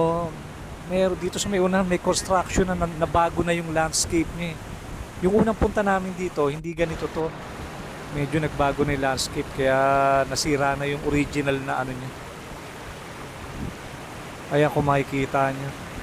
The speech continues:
Ah, maraming mga bato,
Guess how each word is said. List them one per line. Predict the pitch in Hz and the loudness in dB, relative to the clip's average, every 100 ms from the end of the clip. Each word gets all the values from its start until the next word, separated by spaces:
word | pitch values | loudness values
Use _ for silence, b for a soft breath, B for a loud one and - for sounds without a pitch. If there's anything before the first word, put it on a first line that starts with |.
| - - - - - - - - - - | -10 -10 -10 -10 -12 -12 -12 -10 -10 -8
Ah, | 139 139 139 135 135 | -2 0 4 4 4
maraming | 139 135 139 143 147 | 4 4 4 2 -2
mga | 147 143 143 - | -2 2 2 4
bato, | 143 - 165 165 160 | 2 6 8 8 6